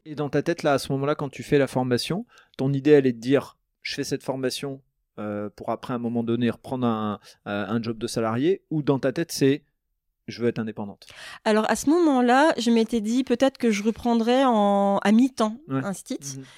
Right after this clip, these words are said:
Speaker 2: et que le deuxième mi-temps, ce serait, euh, ma boîte de rédaction web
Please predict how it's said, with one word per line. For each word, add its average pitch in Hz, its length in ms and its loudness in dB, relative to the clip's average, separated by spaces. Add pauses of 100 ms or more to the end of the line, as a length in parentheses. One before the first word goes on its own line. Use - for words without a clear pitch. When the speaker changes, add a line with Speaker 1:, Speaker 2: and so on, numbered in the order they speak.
(140)
Speaker 2:
et 208 100 -2
que 220 100 -2
le 214 220 2
deuxième 214 280 2
mi-temps, 226 300 0
ce 247 140 -2
serait, 240 440 0
euh, 196 280 -2
ma 185 180 -4
boîte 214 240 -4
de 190 140 -4
rédaction 185 580 -2
web 262 220 4